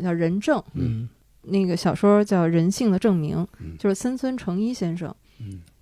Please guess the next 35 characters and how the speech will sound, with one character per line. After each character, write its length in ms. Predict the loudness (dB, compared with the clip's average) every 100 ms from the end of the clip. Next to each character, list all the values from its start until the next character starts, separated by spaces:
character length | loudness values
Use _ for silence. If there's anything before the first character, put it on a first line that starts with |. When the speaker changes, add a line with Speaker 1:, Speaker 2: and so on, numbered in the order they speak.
| -6
Speaker 1:
他 180 | -2
写 160 | -2 -2
的 60 | -4
三 280 | 0 2
证 200 | 4 2
嘛： 180 | 0 -4 -4
人 260 | 0 2
性 220 | 2 2 2
证 180 | 2
明、 220 | 0 -2 -2
青 240 | 0 0
春 240 | 0 0
证 180 | 0 0
明、 180 | 0 0
野 160 | 0 0
性 220 | 2 2
证 160 | 2 0
明， 220 | -4 -10 -16 _ -20 _ _ _
全 340 | -4 2 4 6
都 160 | 6
是 320 | 6 4 4 -2 -14 _ _ _ _ _ _
在 300 | -2 2 2
揭 220 | 4 4 6
露 160 | 4
当 160 | 4 0
时 360 | 0 -4 -4 -4
日 100 | -4
本 220 | -4 -6
的 140 | -8 -6
一 20 |
些 160 | -4
社 160 | -2 -2
会 80 | 0
现 240 | -2 -4
象。 100 | -6